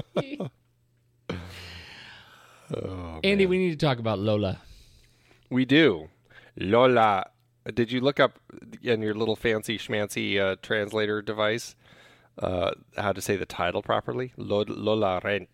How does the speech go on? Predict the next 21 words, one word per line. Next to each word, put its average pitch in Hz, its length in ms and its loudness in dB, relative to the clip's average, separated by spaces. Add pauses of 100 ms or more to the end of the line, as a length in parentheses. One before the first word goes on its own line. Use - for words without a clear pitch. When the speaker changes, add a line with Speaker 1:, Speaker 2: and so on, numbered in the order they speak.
Speaker 1:
Lola 135 360 0
Rent. 139 520 -4 (480)
Speaker 2:
Lola 95 400 -4
Rent. 107 220 0
Speaker 1:
Lola 127 760 -2 (640)
Rent. 92 480 -6
R 113 260 -2
E 107 340 -2
N 110 320 -2
N 107 260 -8
T. 165 400 -8 (160)
Lola 135 420 0
Rent. 156 500 -2 (1000)
We 156 120 0
are 175 60 0
continuing 151 640 2
our 120 340 -2
Germ-, 135 360 -4
no, 143 140 2
it's - 140 -10
not. 110 140 -8